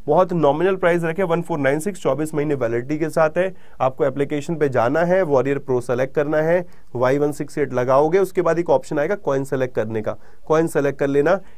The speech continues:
ये प्राइस वन फ़ोर नाइन सिक्स पे आएंगे, but कोड यार मेरे दोस्त वाई वन सिक्स एट ही यूज़ करिएगा। फाइन,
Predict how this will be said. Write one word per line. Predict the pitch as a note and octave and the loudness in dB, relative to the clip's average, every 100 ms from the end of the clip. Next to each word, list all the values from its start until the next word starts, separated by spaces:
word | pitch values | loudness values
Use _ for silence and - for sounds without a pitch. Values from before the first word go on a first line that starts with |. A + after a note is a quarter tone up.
| - | -4
ये | D#3+ | -2
प्राइस | D#3+ E3+ E3 | 2 2 4
वन | D3 D3+ | 0 0
फ़ोर | F3+ D#3+ | 0 2
नाइन | C3 C#3 | 2 2
सिक्स | D3 - | -4 -2
पे | D#3+ | 0
आएंगे, | G3 | 2
but | F3+ D#3+ | 2 0
कोड | - G3 F#3 | 2 4 4
यार | D#3 | 4
मेरे | B2+ A#2 | 2 -2
दोस्त | C3+ C#3+ | -4 -2
वाई | A#2 | -2
वन | A#2 C3+ | -2 -4
सिक्स | C#3 C#3 B2+ | -6 -8 -6
एट | A#2 | -6
ही | A2+ A#2+ C#3+ | -6 -6 -4
यूज़ | A#2+ A2+ | -4 -6
करिएगा। | G#2 G2 F#2+ - - - - - | -6 -6 -6 -8 -12 -14 -4 2
फाइन, | G#3+ B3 | 4 2